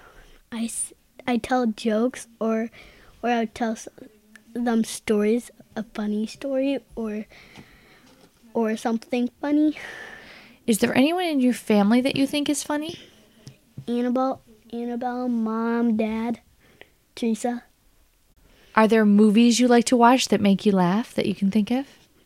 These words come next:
Speaker 1: No.
Speaker 2: No? None?
Speaker 1: None.
Speaker 2: You have no favorite funny movies?
Speaker 1: I have a favorite movie, but it doesn't make me funny.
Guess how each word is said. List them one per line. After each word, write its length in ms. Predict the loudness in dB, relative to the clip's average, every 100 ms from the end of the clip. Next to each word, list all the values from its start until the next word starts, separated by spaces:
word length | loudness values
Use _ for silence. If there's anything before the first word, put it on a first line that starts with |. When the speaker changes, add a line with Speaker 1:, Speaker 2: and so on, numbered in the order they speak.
| _
Speaker 1:
No. 600 | -4 0 2 2 0 -6 -10 _ _ _ _ _ _ 0
Speaker 2:
No? 440 | 2 2 0 -6 -10 _ -20 -20 -20 _ _ _ _ _ _
None? 380 | 8 10 8 4 -14 _ -16 -16 -18 -14
Speaker 1:
None. 420 | -4 0 0 -4 -8 _ _ 2
Speaker 2:
You 160 | 6
have 120 | 6
no 140 | 6 2
favorite 380 | 4 2 2 -2
funny 260 | 0 2
movies? 560 | 2 0 -2 -4 -10 -20 -16 -12 -4
Speaker 1:
I 80 | 0
have 100 | 0
a 80 | 0
favorite 480 | 0 2 2 0 0
movie, 340 | 0 2 0
but 200 | 0 -4
it 120 | -4
doesn't 300 | -4 -4 -4
make 220 | -4 -6 -6
me 140 | -8
funny. 360 | -6 -6 -6